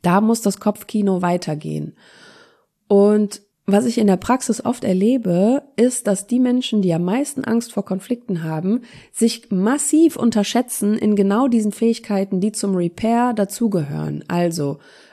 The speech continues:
ähm, daran, die unterschätzen sich deutlich darin, wie gut sie sich entschuldigen können, wie sie aufeinander zugehen können, wie sie Vertrauen wieder aufbauen können, wie sie gemeinsam schon auch in,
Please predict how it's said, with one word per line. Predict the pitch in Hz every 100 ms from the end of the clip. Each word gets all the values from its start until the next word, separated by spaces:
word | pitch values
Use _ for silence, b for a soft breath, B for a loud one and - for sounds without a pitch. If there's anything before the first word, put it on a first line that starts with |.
| -
ähm, | 170 170 170
daran, | 165 170 165 165 165 - _ _ _ -
die | 196 190 -
unterschätzen | 180 165 185 190 180
sich | 175 - - - _ -
deutlich | 202 185 220 226 202
darin, | - 175 185 190 185 B B B
wie | 185 185
gut | 226 226
sie | 190
sich | 175 175
entschuldigen | 160 - 226 214 196 196
können, | 196 190 190 190 B B B
wie | 190 220
sie | 214
aufeinander | 185 185 175 170 165 160
zugehen | - 226 196 196 190 185
können, | - 190 190 196 196 B B
wie | 208
sie | 208 202
Vertrauen | - 175 - 196 202 208
wieder | 185 170 -
aufbauen | 208 226 - 196 185 190 180
können, | 190 185 190 190 B B
wie | 202 208
sie | 214 202
gemeinsam | 185 180 190 226 196 180 190
schon | - 185 190
auch | - 214
in, | 220